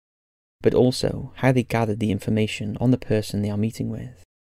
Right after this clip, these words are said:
So, whether a Type one or Type two, the effort seems to be, as far as the general public are concerned,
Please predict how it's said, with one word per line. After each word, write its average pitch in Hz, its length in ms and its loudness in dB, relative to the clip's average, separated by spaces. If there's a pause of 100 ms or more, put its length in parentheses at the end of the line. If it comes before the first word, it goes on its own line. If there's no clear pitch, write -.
(840)
So, - 540 2
whether 123 200 6
a 117 60 6
Type - 320 -2
one 110 400 2
or 131 160 0
Type - 260 0
two, 110 460 -2 (520)
the 120 120 4
effort 143 260 4
seems 110 560 -2
to - 80 -4
be, 110 100 2
as 113 120 2
far 127 360 0
as - 120 0
the - 80 -6
general 127 300 4
public - 420 -4
are - 40 -4
concerned, - 680 -4